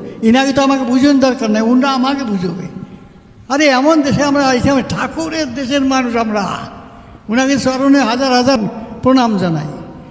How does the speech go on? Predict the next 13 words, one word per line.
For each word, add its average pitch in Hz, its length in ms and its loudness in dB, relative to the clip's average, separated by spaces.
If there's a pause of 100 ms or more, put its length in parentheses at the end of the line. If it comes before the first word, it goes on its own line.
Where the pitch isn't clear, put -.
(160)
আর 214 80 -2
তানাকে 226 400 0
যদি 285 200 2
আমাকে 285 220 2
বুঝতে 254 480 2
হয়, 214 200 -2 (600)
তাহলে 233 280 0
কিছু 247 320 0 (100)
বলার 226 300 2
না। 175 220 0 (580)
কাজেই 285 440 0 (800)
বুঝতে 247 400 2
হবে। 240 480 2